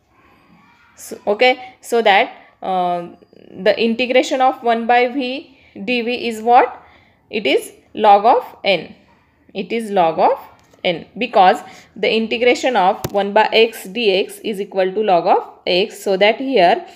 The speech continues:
integration of one by V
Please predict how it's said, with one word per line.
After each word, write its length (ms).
integration 680
of 320
one 260
by 180
V 560